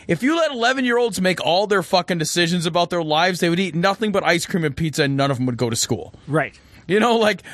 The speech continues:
Speaker 1: we don't do that for a reason, because it's a goddamn terrible idea. At some point, fu-, grown-ass men and women need to step in and look at an eleven-year-old child and say, "You're in fucking fifth or sixth grade.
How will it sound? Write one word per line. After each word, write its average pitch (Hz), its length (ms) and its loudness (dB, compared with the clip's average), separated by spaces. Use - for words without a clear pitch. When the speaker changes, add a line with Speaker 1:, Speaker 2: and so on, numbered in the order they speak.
Speaker 1:
we 214 180 2
don't 240 400 0
do 233 220 2
that 139 240 0
for 151 200 0
a 139 60 0
reason, 143 420 0
because 165 300 0
it's 165 100 -6
a 185 60 0
goddamn 214 680 0
terrible 196 540 0
idea. 156 520 -2
At 160 120 0
some 269 320 -2
point, 196 400 0
fu-, 170 220 -8
grown-ass 196 800 2
men 196 420 2
and 160 240 0
women 147 340 0
need 123 140 -4
to 127 80 -6
step 175 400 -2
in 147 260 2
and 127 240 -2
look 190 240 0
at 190 80 0
an 165 80 -2
eleven-year-old 143 600 0
child 117 640 -2
and 143 180 -2
say, 156 360 2
"You're 294 260 2
in 262 100 0
fucking 226 460 0
fifth - 340 -2
or 220 80 4
sixth 180 400 -2
grade. 156 360 0